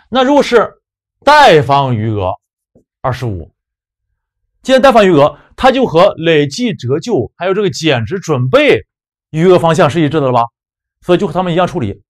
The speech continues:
他们是减的，那你也减，那就是四百六减两百一减四十减二十五就可以了。啊，包括存货类里面有一个材料成本差异啊，对吧？商品经销差价啊，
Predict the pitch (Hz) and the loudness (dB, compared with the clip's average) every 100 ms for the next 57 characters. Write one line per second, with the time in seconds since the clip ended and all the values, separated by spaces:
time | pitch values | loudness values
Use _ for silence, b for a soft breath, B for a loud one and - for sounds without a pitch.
0 | _ _ - 302 254 240 175 123 127 - | _ _ 0 2 2 0 2 2 0 -2
1 | _ _ _ 208 196 254 - 117 92 - | _ _ _ -2 2 2 2 -4 -8 -14
2 | _ _ _ _ _ _ _ - 247 220 | _ _ _ _ _ _ _ -6 -2 0
3 | 196 185 - _ _ _ _ _ _ _ | 0 0 -6 _ _ _ _ _ _ _
4 | _ _ _ 240 196 202 196 - _ - | _ _ _ 0 2 4 2 -2 _ -2
5 | 180 196 175 151 190 - - 156 220 - | 0 2 0 0 -4 -6 -4 -2 -2 -2
6 | 156 - - 196 139 208 254 202 123 110 | -4 -6 -2 2 2 2 0 0 -6 -6
7 | 113 82 - _ _ _ _ _ _ _ | -10 -12 -16 _ _ _ _ _ _ _
8 | _ _ _ - 214 240 247 240 175 _ | _ _ _ -4 0 2 4 2 2 _
9 | - 214 247 202 147 131 123 131 156 165 | 0 2 4 4 2 -4 -4 -4 0 0
10 | 117 - _ _ _ 175 196 175 165 147 | 0 -4 _ _ _ 0 2 0 -2 0
11 | 185 214 185 170 _ _ _ _ 185 190 | 0 2 0 0 _ _ _ _ 0 0
12 | 185 _ _ - 226 180 190 190 202 233 | 0 _ _ -2 0 2 0 2 4 4
13 | 190 | 4